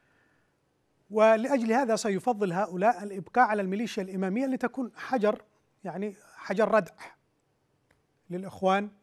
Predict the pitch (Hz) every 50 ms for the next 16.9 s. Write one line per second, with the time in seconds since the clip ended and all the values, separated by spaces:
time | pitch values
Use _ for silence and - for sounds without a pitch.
0 | _ _ _ _ _ _ _ _ _ 180 170 165 156 - - 165 165 165 185 185
1 | 160 - 160 151 165 165 175 180 180 185 185 196 196 185 185 226 - - 196 180
2 | 190 185 175 165 - 196 180 180 190 196 170 156 156 151 147 - - - 196 185
3 | 185 190 214 214 202 190 - - 226 202 160 190 180 170 185 190 - - 175 190
4 | 208 214 196 196 - - 190 180 214 208 208 202 185 185 180 180 170 170 170 151
5 | - 190 202 208 202 196 185 180 180 175 - _ _ _ _ _ _ _ _ -
6 | 202 202 196 202 196 185 - - 190 190 190 190 190 185 - _ _ _ _ _
7 | _ _ _ - 185 185 170 156 - 208 208 185 160 165 156 - 196 185 165 -
8 | - 165 175 196 208 214 214 214 226 226 233 233 233 220 214 220 214 208 196 185
9 | - 196 185 214 208 175 208 196 202 208 202 _ _ _ _ _ _ _ _ _
10 | 180 196 185 196 196 196 208 - 196 180 165 156 147 - - 208 202 190 - 190
11 | 180 165 - 202 190 165 - 208 202 196 180 175 170 170 180 190 208 208 196 185
12 | 180 - 190 180 - 196 185 - 208 180 - - 185 185 170 165 185 180 175 175
13 | _ _ _ _ _ - 190 - - 180 185 180 175 190 196 190 180 180 180 175
14 | 170 - 185 165 190 180 175 180 165 165 180 180 170 180 175 185 175 165 - -
15 | 185 175 160 165 180 180 180 175 165 156 - - 175 156 - 185 175 175 180 175
16 | 170 165 175 180 - 170 175 170 175 175 151 185 180 165 165 170 160 143